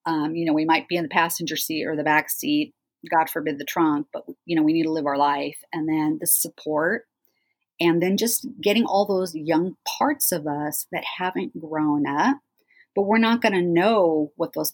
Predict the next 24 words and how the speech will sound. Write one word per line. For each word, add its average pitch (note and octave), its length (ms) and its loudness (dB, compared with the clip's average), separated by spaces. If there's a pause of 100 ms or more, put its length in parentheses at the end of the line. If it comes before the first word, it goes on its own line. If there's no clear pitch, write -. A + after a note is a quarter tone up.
parts D#3+ 260 -2
are D3+ 320 -4
unless D#3+ 440 0
we D#3 80 -4
don't D3 240 -2
pay D#3+ 180 -4
attention, - 500 -4
unless E3+ 360 2
we C#3+ 80 -4
pay D3 180 -4
attention. C#3 460 -2
So F#3+ 100 0
it's F#3+ 80 -2
that - 180 2
integration, D#3 640 2
the C3+ 80 -2
good, D3+ 220 -2
the D3+ 60 -6
bad, C#3 200 -2
the C3+ 100 -6
ugly, D3 440 -4 (500)
um, D#3 140 2
the D3+ 80 2
beautiful, E3 840 4